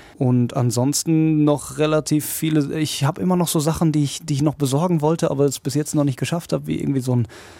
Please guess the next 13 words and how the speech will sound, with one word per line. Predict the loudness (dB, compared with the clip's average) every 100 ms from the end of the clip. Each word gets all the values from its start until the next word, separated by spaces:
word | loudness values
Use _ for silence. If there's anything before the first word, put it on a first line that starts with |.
| -20 -10
so | -2 0
ein, | 2 0 -2 -6
so | -4 -2
ein |
Seidenschlafsack | 0 0 0 0 0 0 0 0 0 -2 0
und | -4
sowas, | -2 -2 -2
was | -4
man | -2 0
besorgen | 0 0 0
sollte, | 0 0 0 0 0 -2
et | -6
cetera, | -4 -4 -2 -2